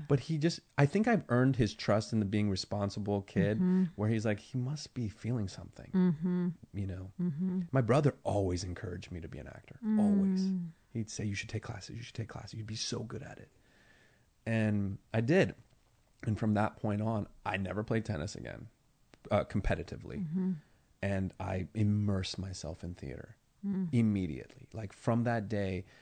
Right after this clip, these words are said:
Speaker 1: acting, acting, acting. All my obsession about tennis went into something I actually enjoyed.
Speaker 2: Mm.
Speaker 1: And I put every ounce of my energy into it.
Speaker 2: Yeah, tell me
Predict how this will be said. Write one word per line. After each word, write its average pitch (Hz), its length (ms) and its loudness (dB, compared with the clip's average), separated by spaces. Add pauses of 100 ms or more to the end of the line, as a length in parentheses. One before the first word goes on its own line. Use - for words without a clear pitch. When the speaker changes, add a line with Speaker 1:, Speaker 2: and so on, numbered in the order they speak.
(420)
Speaker 1:
acting, 107 340 4
acting, - 320 -6
acting. - 400 -8 (200)
All 139 200 10
my 170 140 8
obsession 131 720 4
about 98 300 0
tennis 131 500 -2 (160)
went 110 180 4
into 110 160 2
something 104 320 0
I 80 140 0
actually 107 400 -4
enjoyed. 95 540 0 (300)
Speaker 2:
Mm. 190 300 2 (560)
Speaker 1:
And 107 280 2
I 98 120 2 (220)
put - 240 -2 (180)
every 107 360 2
ounce 95 220 -4
of 95 80 -6
my 87 100 -4
energy 73 360 -8
into 82 240 -14
it. - 140 -18 (440)
Speaker 2:
Yeah, 294 260 8
tell 330 220 4
me 427 120 4